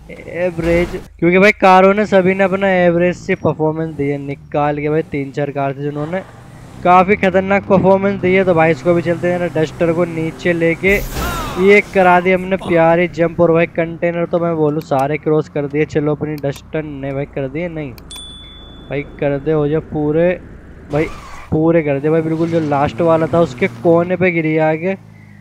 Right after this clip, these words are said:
बाकी भाई कार ने अपना जो target था चलो वो भी almost कर दिया है पूरा। तो भाई इसको जरा मैं नीचे भाई सीधी गिरी हूँ एंकर। बाकी भाई बात करें वे भी कार की तो हमारे कार ने performance बढ़िया दी निकाल के। तो इसको करते हैं इधर ही पार्क और लाते हैं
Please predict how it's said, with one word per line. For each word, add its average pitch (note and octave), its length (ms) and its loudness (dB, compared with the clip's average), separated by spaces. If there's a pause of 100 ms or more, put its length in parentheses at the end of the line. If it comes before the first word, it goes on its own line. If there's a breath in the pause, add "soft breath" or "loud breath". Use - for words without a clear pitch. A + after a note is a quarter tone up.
(160 loud breath)
बाकी C#3 320 -4
भाई D#3 120 2 (120)
कार D3 300 0
ने D#3+ 140 -6
अपना D#3+ 220 -4
जो D#3+ 100 0
target C#3+ 540 -2
था D#3+ 60 -4
चलो D#3 260 -2
वो C#3+ 200 0
भी D3+ 180 0
almost C#3 580 -4
कर B2+ 200 -6
दिया C3 220 -4
है C#3 60 -2 (100)
पूरा। C#3 300 -2 (680 soft breath)
तो - 80 -12
भाई C3 140 -2
इसको D#3 260 -2
जरा D#3 200 0
मैं D#3+ 240 -8
नीचे D#3 440 -8
भाई D3 200 -2
सीधी C#3 340 -6
गिरी C#3+ 180 -2
हूँ F3 100 -4 (300)
एंकर। B2+ 640 -10 (1300)
बाकी F3 220 -2
भाई G3 160 4
बात F3 340 4
करें F#3 220 0
वे F3+ 120 2
भी F3+ 120 -2
कार D3+ 300 0
की D#3+ 100 -2
तो E3 60 -2
हमारे E3 220 -2
कार C#3+ 220 -4
ने D3+ 180 -8
performance D3+ 520 -6
बढ़िया C3+ 260 -2
दी C#3 120 -8
निकाल C3+ 440 -4
के। D#3 120 -4
तो D#3+ 100 -2
इसको D3+ 260 -4
करते C#3+ 220 -4
हैं D3+ 80 -6
इधर C#3 160 -4
ही D3+ 80 -4
पार्क C#3+ 420 -2
और C#3+ 80 -2
लाते B2+ 400 -6
हैं C#3+ 60 -6